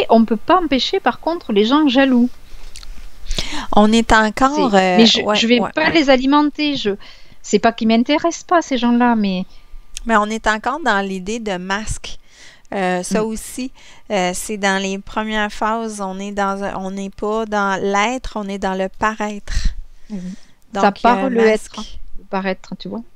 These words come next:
Speaker 1: Paraître. Ça veut dire que la personne, elle n'est pas elle.
Speaker 2: C'est ça, exactement.
Speaker 1: Mm. Donc, c'est, c'est pour ça que je parle souvent de se réapprivoiser, de réapprendre à s'aimer. Mais c'est toute une rééducation, en fait. C'est jamais fini, je crois.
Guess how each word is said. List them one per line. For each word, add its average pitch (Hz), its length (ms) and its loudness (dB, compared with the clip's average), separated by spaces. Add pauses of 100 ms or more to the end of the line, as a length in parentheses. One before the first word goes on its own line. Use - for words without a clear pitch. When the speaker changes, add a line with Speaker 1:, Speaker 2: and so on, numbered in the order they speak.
(140)
Speaker 1:
Paraître. 233 840 0 (840)
Ça - 120 -6
veut 190 60 2
dire 240 200 2
que 254 60 4
la 202 120 6
personne, 240 400 2
elle 254 100 4
n'est 220 60 2
pas 202 160 0
elle. - 240 -2 (720)
Speaker 2:
C'est 202 140 -12
ça, 302 300 -8 (220)
exactement. 190 640 -10 (640)
Speaker 1:
Mm. 196 160 -2 (1160)
Donc, 196 320 6
c'est, 196 560 0
c'est - 640 -4
pour 196 140 -2
ça 262 120 4
que - 80 -8
je - 120 -2
parle 220 280 4
souvent 214 340 2
de 226 160 6
se - 220 -2
réapprivoiser, 220 920 4
de 190 120 0
réapprendre 220 640 4
à 214 60 2
s'aimer. 220 380 2 (380)
Mais 220 60 8
c'est 233 180 6
toute - 240 -10
une 254 140 10
rééducation, 226 640 4
en 185 100 0
fait. - 240 -6
C'est - 180 0
jamais 220 240 6
fini, 214 320 2
je - 80 -12
crois. - 240 -8